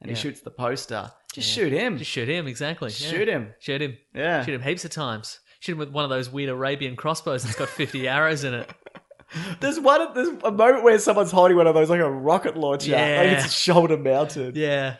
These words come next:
Speaker 1: Pretty good.
Speaker 2: It's kind of fun, this movie.
Speaker 1: It's kind of fun.
Speaker 2: I mean, don't go out of your way.
Speaker 1: Definitely not.
Speaker 2: Again, by the, if you wanna go by my,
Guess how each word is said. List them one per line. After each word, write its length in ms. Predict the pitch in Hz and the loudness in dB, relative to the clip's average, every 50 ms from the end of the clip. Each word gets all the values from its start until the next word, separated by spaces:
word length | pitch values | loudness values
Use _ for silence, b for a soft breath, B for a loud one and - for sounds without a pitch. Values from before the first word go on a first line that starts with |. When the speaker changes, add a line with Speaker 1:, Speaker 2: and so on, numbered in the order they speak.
| _ _ _ | _ _ _
Speaker 1:
Pretty 260 | - 262 - 170 139 | -4 -2 -2 -2 -2
good. 420 | 117 107 120 131 156 170 147 123 | -2 -2 0 0 2 2 2 0
Speaker 2:
It's 140 | 185 - - | 0 -2 -4
kind 280 | - - 285 320 320 302 | -6 -6 -6 -4 -2 -4
of 60 | 269 | -4
fun, 260 | 277 - 240 240 247 226 | -4 -2 -2 -2 -2 -4
this 200 | 233 208 - 190 | -6 -6 -6 -6
movie. 400 | 175 165 143 127 117 107 107 - | -4 -4 -4 -4 -6 -8 -8 -8
Speaker 1:
It's 140 | 135 127 | -10 -10
kind 240 | - - 170 160 147 | -8 -6 -4 -4 -4
of 80 | 139 127 | -4 -8
fun. 340 | - 117 104 98 95 101 107 | -8 -8 -8 -8 -8 -8 -8
Speaker 2:
I 40 | 170 | -6
mean, 160 | 202 226 220 | -6 -4 -4
don't 180 | 269 277 294 - | -4 -4 -2 0
go 80 | 196 | 2
out 140 | 190 180 160 | 2 2 2
of 40 | 147 | 2
your 100 | 127 120 | 0 -2
way. 280 | 120 135 135 123 113 107 | 0 0 2 0 0 0
Speaker 1:
Definitely 380 | 123 135 123 - 127 123 117 | -2 -4 -4 -6 -8 -8 -8
not. 320 | 110 110 107 104 101 107 - _ - | -8 -8 -8 -10 -10 -12 -16 _ -14
Speaker 2:
Again, 420 | 165 165 208 208 190 156 131 123 b b b b b b b _ _ _ | -8 -4 -2 -2 -2 -2 -4 -8 b b b b b b b _ _ _
by 500 | - 165 180 196 202 208 208 208 196 185 165 | -2 -2 0 0 -2 -2 -2 -4 -6 -8 -10
the, 480 | 175 180 180 180 180 180 175 170 - _ _ _ _ _ _ - _ - | -12 -10 -10 -10 -10 -12 -12 -14 -16 _ _ _ _ _ _ -20 _ -12
if 120 | 180 - | -10 -8
you 80 | 196 185 | -6 -6
wanna 400 | 190 208 208 214 208 202 190 - _ _ _ _ _ _ _ _ _ _ _ _ _ _ _ _ - - - | -4 -2 -2 -2 -2 -4 -6 -10 _ _ _ _ _ _ _ _ _ _ _ _ _ _ _ _ -20 -14 -6
go 220 | - 151 151 151 | -2 -2 -2 0
by 160 | 143 147 143 | 0 0 -2
my, 600 | 139 143 139 143 143 143 143 143 147 147 139 - | -2 -2 -2 -2 0 0 0 0 -2 -2 -4 -6